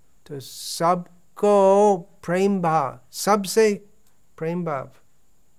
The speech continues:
से देखना है। तो कलयुग में भगवान कृष्ण चैतन्य महाप्रभु के रूप आए थे और सबको बताया,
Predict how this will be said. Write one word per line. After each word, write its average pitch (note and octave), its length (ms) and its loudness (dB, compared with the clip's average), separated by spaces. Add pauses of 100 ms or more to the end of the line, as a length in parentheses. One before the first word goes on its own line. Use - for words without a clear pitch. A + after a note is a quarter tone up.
(600)
से B2+ 200 -16
देखना A#2 380 -14
है। A#2 260 -18 (1160)
तो D#3 60 -18
कलयुग F#3+ 580 0
में F#3 260 0
भगवान E3 440 -4
कृष्ण D#3 420 -10 (680)
चैतन्य F3 500 -6
महाप्रभु E3 800 -4
के D#3 320 -10
रूप F3 320 -2 (500)
आए D3+ 320 -2
थे B2+ 360 -20 (400)
और C#3+ 120 -14
सबको D#3+ 520 -6
बताया, C#3+ 580 -10